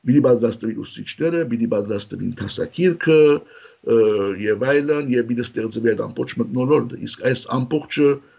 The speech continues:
եթե չի իրականացի, առաջին քայլը իր որևէ արդյունքի հասած չլար։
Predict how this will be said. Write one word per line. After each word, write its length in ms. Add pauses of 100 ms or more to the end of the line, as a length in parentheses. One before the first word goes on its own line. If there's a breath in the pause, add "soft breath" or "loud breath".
(480 soft breath)
եթե 280 (120)
չի 240
իրականացի, 540
առաջին 420
քայլը 420 (120)
իր 180
որևէ 300
արդյունքի 520
հասած 520
չլար։ 460